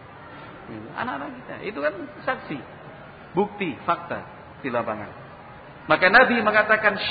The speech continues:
"Syabun nasya fi taatillah," seorang pemuda yang tumbuh kembangnya dalam ketaatan kepada Allah, itu dijanjikan mendapatkan naungan pada hari kiamat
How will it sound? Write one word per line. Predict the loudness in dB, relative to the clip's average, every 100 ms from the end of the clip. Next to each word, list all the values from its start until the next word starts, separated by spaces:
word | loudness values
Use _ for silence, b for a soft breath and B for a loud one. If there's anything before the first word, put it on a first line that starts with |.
| 10
"Syabun | 12 12 8 2 0 4
nasya | 4 6 4 4
fi | 0 2
taatillah," | 4 4 2 -2 0 0 -2 -10 -12 -14 -14 -16 -16 -16 -4 8
seorang | 8 8 6
pemuda | -2 -2 2 4 4 -2 -10 2
yang | 2 4
tumbuh | 0 0 0
kembangnya | 0 6 6 6 0
dalam | 2 2 2
ketaatan | 4 4 4 2
kepada | 2 2 4 4
Allah, | 4 2 2 -8 -4
itu | -4 -2 -4 -2
dijanjikan | -4 6 6 6 -4 2 0
mendapatkan | 2 4 4 4 2 0 6
naungan | 8 8 8 4 4
pada | 4 4
hari | 2 0
kiamat | -2 -2